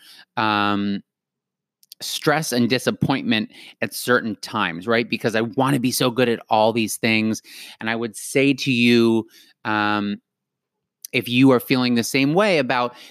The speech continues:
m-, maybe, you know, certain areas of your career or your life are kind of falling behind where one, where you, where you don't want them to be, I would say take a beat,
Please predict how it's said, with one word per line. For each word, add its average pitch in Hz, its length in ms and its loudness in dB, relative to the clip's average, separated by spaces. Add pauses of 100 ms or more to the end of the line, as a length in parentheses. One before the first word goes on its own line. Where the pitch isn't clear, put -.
(140)
m-, 120 120 0
maybe, 131 520 0
you 131 180 -6
know, 113 120 -2
certain 143 440 0
areas 131 380 2
of 110 80 -4
your 113 140 -2
career 143 520 0
or 123 80 0
your 117 180 2
life 127 360 0 (100)
are 110 480 4 (1040)
kind 135 180 -4
of 117 80 -4 (120)
falling 120 500 2
behind 117 440 0
where 110 120 2
one, 107 480 0 (300)
where 127 120 2
you, 123 160 2
where 123 160 0
you 117 160 0
don't 110 200 -2
want 107 280 -2
them 139 140 -4
to 165 80 -6
be, 180 300 0 (260)
I 131 100 -2
would 127 240 2
say 123 500 0
take 156 220 -2
a 170 40 2
beat, 113 320 0